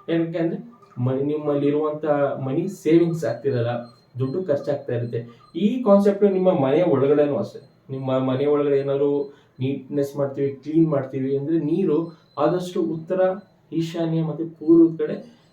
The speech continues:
ನೀರು ಹರಿಯೋದ್ರಿಂದ ತುಂಬಾನೇ ಪಾಸಿಟಿವ್ ವೈಬ್ಸ್ ಇರುತ್ತೆ. ಈ ರೀತಿ ನೀವು step by step ಮಾಡ್ಕೊಂಡ್ ಬರ್ಬೇಕಾಗುತ್ತೆ. ಫಸ್ಟ್ ಅಂಡರ್‌ಗ್ರೌಂಡ್ ನಾವು ತುಂಬಾ ಸ್ಟ್ರಾಂಗ್ ಮಾಡ್ಕೋಬೇಕಾಗುತ್ತೆ. ಮುಂಚೆ ಕಾಲದಲ್ಲೆಲ್ಲ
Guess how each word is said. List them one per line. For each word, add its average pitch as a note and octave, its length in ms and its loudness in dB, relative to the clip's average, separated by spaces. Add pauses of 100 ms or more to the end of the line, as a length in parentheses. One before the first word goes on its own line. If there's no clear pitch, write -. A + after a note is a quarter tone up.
(160)
ನೀರು D#3 340 4
ಹರಿಯೋದ್ರಿಂದ C3+ 380 0 (520)
ತುಂಬಾನೇ D3 460 -2
ಪಾಸಿಟಿವ್ C3+ 520 0
ವೈಬ್ಸ್ B2 300 -6 (480)
ಇರುತ್ತೆ. A2 480 -2 (220)
ಈ F#3+ 120 -2
ರೀತಿ G#3 280 -2
ನೀವು F3+ 220 -2
step F3+ 360 -4
by A3 180 8
step F#3+ 200 4
ಮಾಡ್ಕೊಂಡ್ D3+ 360 0
ಬರ್ಬೇಕಾಗುತ್ತೆ. B2 560 -2 (1080)
ಫಸ್ಟ್ E3 280 -8
ಅಂಡರ್‌ಗ್ರೌಂಡ್ E3+ 720 0
ನಾವು D#3+ 360 -2 (280)
ತುಂಬಾ E3 220 0
ಸ್ಟ್ರಾಂಗ್ D3 380 -2
ಮಾಡ್ಕೋಬೇಕಾಗುತ್ತೆ. A2+ 720 -6 (320)
ಮುಂಚೆ G3+ 320 2
ಕಾಲದಲ್ಲೆಲ್ಲ E3 520 2